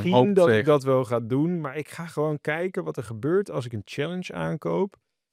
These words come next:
Speaker 1: En dat ik dan gewoon dat ga proberen. En dat
Speaker 2: Probeer
Speaker 1: ik dan
Speaker 2: het niet
Speaker 1: denk
Speaker 2: in de
Speaker 1: van,
Speaker 2: politiek.
Speaker 1: "Hmm, nou, misschien lukt het wel."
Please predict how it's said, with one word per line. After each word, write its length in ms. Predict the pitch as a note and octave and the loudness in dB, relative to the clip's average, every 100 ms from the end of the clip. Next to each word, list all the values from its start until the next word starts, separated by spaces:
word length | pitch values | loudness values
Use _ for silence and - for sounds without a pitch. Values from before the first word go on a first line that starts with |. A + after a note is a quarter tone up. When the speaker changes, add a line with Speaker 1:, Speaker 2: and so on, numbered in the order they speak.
| _ | _
Speaker 1:
En 140 | - C#3+ | -2 2
dat 140 | D3 | 4
ik 120 | D3 C3 | 4 4
dan 320 | C#3 C#3 C3 | 4 4 0
gewoon 640 | - B2+ B2+ B2+ B2 A#2 | 0 2 4 2 0 -2
dat 220 | A#2 A#2 | -2 -4
ga 180 | - A#2 | -2 -2
proberen. 960 | G2+ - G#2+ G2+ A#2 E3 G3 A3+ C4+ - _ | -2 -6 -6 -4 -2 0 -2 -2 -6 -12 _
En 400 | - B2+ B2+ C3 | -6 -4 -2 -2
dat 100 | B2 | 0
Speaker 2:
Probeer 180 | F#2 G2 | 2 4
Speaker 1:
ik 60 | F#2+ | 4
dan 80 | G2 | 6
Speaker 2:
het 100 | G2 | 4
niet 100 | - | 4
Speaker 1:
denk 120 | G2 | 2
Speaker 2:
in 60 | D#3 | 4
de 40 | |
Speaker 1:
van, 100 | F#2+ | 4
Speaker 2:
politiek. 280 | F#2+ G#3+ G4 | 4 0 0
Speaker 1:
"Hmm, 380 | G#3+ B2+ G#2+ A2 | -2 -2 -4 -2
nou, 200 | D3 A2+ | -2 -2
misschien 480 | A2+ - G3 F#3+ | -6 -6 -4 -2
lukt 200 | D3 F3 | 0 -2
het 120 | A#3+ A3 | -4 -2
wel." 400 | G3+ A3+ B3 | 0 2 0